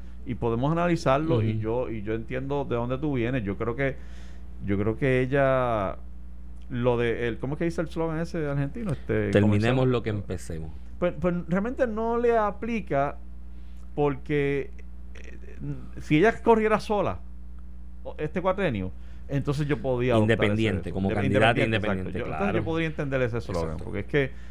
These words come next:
Speaker 1: o sea, lo empecé y lo quiero terminar.
Speaker 2: Te voy.
Speaker 1: Pero, pero realmente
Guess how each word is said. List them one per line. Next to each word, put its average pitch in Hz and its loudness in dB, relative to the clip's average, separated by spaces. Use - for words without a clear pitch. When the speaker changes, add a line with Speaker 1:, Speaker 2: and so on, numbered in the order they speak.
Speaker 1:
o - -10
sea, 127 4
lo 117 2
empecé 170 2
y 127 -6
lo 113 -2
quiero 110 0
terminar. 117 -2
Speaker 2:
Te 117 2
voy. 101 -2
Speaker 1:
Pero, 139 4
pero 139 2
realmente 196 2